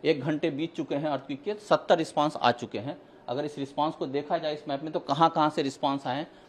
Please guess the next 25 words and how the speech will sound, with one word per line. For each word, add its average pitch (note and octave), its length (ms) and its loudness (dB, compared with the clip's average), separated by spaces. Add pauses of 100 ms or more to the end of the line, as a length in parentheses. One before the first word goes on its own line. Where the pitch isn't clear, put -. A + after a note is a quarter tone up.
तो C3+ 60 2
अगर C#3+ 140 6
आप D3 140 4
ये C#3+ 160 0
देखेंगे D3+ 440 0
तो - 360 -10
ये C3 60 2
नेपाल C#3 380 2
में C#3 280 0
हमारा B2+ 260 2
ईपीसेंटर C3 560 -2
था C#3 60 4
जो A#2+ 120 -2
सिक्स A#2+ 220 -8
पॉइंट A2+ 260 -4
टू B2+ 80 -2
का A#2+ 140 -2
अर्थक्वेक A#2+ 280 -6
आया। C#3 140 -2
तो C#3 120 -8
अगर A#2+ 200 -2
देखिए A#2 300 -6
तो C#3 100 -6
उत्तराखंड C3+ 580 -2
से B2+ 260 -4